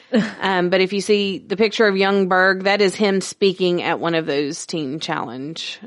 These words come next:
Speaker 2: uh, things.
Speaker 1: Well, he looks a whole lot different. He's still creepy.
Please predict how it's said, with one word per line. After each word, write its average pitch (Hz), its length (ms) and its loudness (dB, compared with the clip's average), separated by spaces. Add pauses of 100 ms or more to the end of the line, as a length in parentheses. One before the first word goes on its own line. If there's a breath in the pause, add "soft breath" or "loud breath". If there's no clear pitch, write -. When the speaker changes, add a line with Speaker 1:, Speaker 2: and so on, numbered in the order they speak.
(140)
Speaker 2:
uh, 175 440 -6 (840)
things. 151 420 -10 (720)
Speaker 1:
Well, 220 220 2
he 302 200 4
looks 415 280 0 (280)
a 240 160 -4
whole 311 280 2
lot 254 380 2
different. 233 580 0 (1200)
He's 233 200 -4
still 269 200 -4
creepy. 220 640 -4